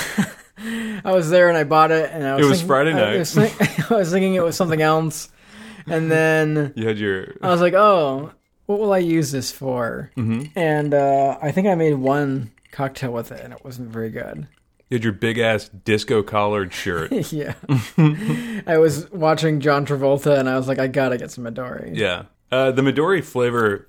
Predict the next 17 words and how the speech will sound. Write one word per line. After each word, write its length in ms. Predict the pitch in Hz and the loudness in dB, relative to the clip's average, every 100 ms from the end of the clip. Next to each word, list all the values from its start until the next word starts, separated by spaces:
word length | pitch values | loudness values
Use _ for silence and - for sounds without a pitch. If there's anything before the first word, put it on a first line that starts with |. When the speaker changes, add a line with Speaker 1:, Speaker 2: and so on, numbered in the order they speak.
| _ | _
Speaker 2:
kinda 180 | 117 101 | -8 -8
picked 300 | - 110 - | -6 -4 -2
up 220 | 104 - _ - | -2 -4 _ -6
towards 240 | 107 95 | -4 -4
the 120 | 101 92 | -4 -6
end 200 | 92 90 | -4 -4
of 140 | 87 | -6
the, 120 | 87 90 - | -10 -14 -10
of 140 | 107 92 | -8 -6
the 60 | |
glass. 420 | 95 90 92 131 - | -4 -2 -2 -6 -8
Speaker 1:
Mm-hmm. 200 | 120 131 120 _ - | -6 -6 -8 _ -6
Speaker 2:
Maybe 280 | 117 101 101 | -2 0 -2
just 200 | 101 - | -4 -4
'cause 180 | 104 | -2
it 60 | 92 | -2
was 460 | 90 87 85 - | -4 -6 -8 -14